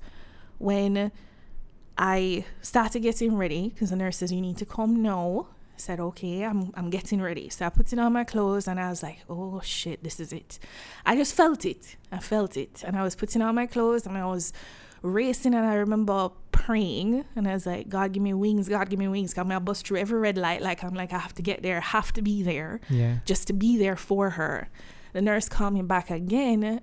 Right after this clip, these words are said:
Speaker 1: and I didn't hear mommy. It was silent in the background. And she said, "Where are you?" I said, "I'm just down the road. I'm coming." So she said, "Okay." So I got there and I walked through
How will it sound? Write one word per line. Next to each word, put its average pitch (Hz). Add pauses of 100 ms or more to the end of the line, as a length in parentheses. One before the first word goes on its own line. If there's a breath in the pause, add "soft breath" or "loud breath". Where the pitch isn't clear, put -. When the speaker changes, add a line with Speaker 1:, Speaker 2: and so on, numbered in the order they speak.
Speaker 1:
and 185
I 180
didn't 190 (100)
hear 254
mommy. 170 (180)
It 185
was 180
silent 196
in 170
the 175
background. 175 (1000 loud breath)
And 196
she -
said, 196
"Where 190
are 175
you?" -
I 180
said, 175 (360 loud breath)
"I'm 175
just 185
down 254
the 254
road. 175 (160)
I'm 160
coming." 156 (460)
So -
she 170
said, 175
"Okay." 165
So -
I 170
got 220
there 180 (640 loud breath)
and 180
I 185
walked 190
through 196